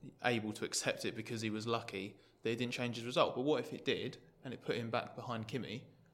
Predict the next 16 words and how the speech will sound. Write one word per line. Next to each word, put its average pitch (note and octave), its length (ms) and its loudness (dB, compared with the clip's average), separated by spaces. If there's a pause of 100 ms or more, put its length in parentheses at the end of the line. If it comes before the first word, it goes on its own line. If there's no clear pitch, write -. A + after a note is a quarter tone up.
(180)
and A#2 360 -2
instead B2 320 4
of A#2+ 80 2
finishing A2+ 300 -2
third, A2 320 4
he - 60 -10
finished A2 260 -6
fourth, A2 360 2
and A2+ 120 -2
he A2+ 340 -2 (180)
lost A#2+ 240 -2
the A#2 60 -6
title A2+ 340 0
by A2+ 140 2
two A#2 180 0
points? A2 440 -4